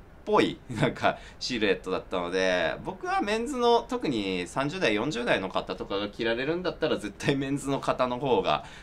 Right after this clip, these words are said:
かっこいいかなっていうふうに思います。まあちょっと若いね、人とかだったらレディースのトレンチコートでもいいかなって思うけど、まあなんかやっぱ渋さとか、なんかシックさとか出したいんだったらこっちのメンズのトレンチコートの方が全然いいかな。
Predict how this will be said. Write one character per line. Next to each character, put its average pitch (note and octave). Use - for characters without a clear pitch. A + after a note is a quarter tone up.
か G#2
っ -
こ A#2+
い A#2+
い A2
か D#2+
な D2+
っ -
て -
い D#2
う -
ふ E2+
う E2
に D#2
思 E2
い F2
ま F2
す。 -
ま E3
あ -
ち D4+
ょ -
っ -
と B2+
若 E3
い D5+
ね、 A#2+
人 D3+
と -
か C3+
だ A#2
っ F#2+
た G2+
ら F#2+
レ F#2
デ G2
ィ G2+
ー F#2+
ス A2+
の G2
ト G#2+
レ G2+
ン G#2
チ -
コ A2
ー -
ト F#2+
で F2+
も E2+
い F2+
い F2+
か F2+
な F2
っ -
て -
思 F2+
う F2
け F2+
ど、 E2+
ま -
あ -
な C4
ん D#4
か -
や A2+
っ -
ぱ A2
渋 A#2
さ F3+
と A3+
か、 -
な G2
ん -
か F2
シ -
ッ -
ク -
さ D#3+
と C3
か C#3+
出 D3
し -
た A3+
い A#3
ん D4
だ B3
っ -
た A3
ら G3+
こ F3+
っ D#3
ち -
の D#3+
メ C3+
ン C3+
ズ C#3+
の D#3+
ト D#3+
レ D#3+
ン D#3+
チ D#3+
コ B3
ー G#3
ト -
の G#2+
方 G#2
が F2+
全 F#2
然 A2
い A2
い -
か F2+
な。 E2+